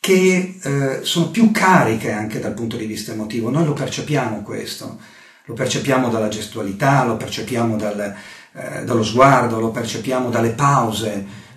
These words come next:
eh, dai silenzi qualche volta che, che, eh, accompagnano le parole con le quali, eh, scambiamo delle idee. E nel momento in cui percepisco questa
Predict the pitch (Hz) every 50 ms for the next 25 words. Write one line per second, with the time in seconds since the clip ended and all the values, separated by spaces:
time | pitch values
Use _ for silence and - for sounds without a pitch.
0 | - - 107 113 117 113 - - 117 123 151 170 165 143 135 - 127 113 - 110
1 | 110 - - 107 110 110 110 110 110 110 110 107 - 127 110 107 107 110 - -
2 | - - - - _ - - 120 113 113 113 113 113 117 120 117 - - - -
3 | 113 107 110 113 113 113 - - 98 - 123 120 113 - - 127 117 117 113 110
4 | 107 107 107 107 107 107 107 110 110 123 117 110 113 113 110 107 104 101 - 110
5 | 104 104 - - 107 107 107 104 101 101 - - - - - _ - - 113 110
6 | 107 - - - - 101 107 101 110 117 110 107 101 101 98 98 92 - - -
7 | 113 113 104 101 101 98 104 104 101 - - - - - - - - - - -
8 | _ _ - 170 170 170 170 170 165 175 175 190 202 202 180 143 - - 175 170
9 | 160 143 127 123 120 - - 151 143 - - 147 - 185 180 - - 127 113 107
10 | 120 113 - - 127 110 107 107 104 104